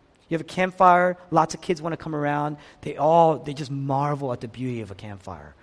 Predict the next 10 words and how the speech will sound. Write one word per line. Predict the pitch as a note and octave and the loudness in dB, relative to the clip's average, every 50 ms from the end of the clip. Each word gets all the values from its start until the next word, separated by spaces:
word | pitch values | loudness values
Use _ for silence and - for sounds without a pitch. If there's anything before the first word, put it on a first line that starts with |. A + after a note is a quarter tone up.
| _ _ _ - | _ _ _ -8
But | C3 B2 C#3+ D3 A#2 F#2 - - | 0 2 2 2 2 0 -6 -14
if | F#2+ G#2+ | -12 -10
you | A#2 | -6
get | A#2+ A#2 B2 | -6 -6 -8
too | - D3+ C3+ | -8 -12 -12
close | - - - F3 F3 F3 - | -12 -8 -8 -6 -6 -6 -8
to | - - - D#2 | -12 -14 -16 -16
it, | C#2+ D2 - _ _ _ _ _ _ _ - | -16 -20 -20 _ _ _ _ _ _ _ -12
it's | - B2+ - | -10 -6 -6
scary. | - - - - C3+ C3 A#2 F#2+ F#2 | -6 -6 -6 -8 -10 -10 -10 -12 -16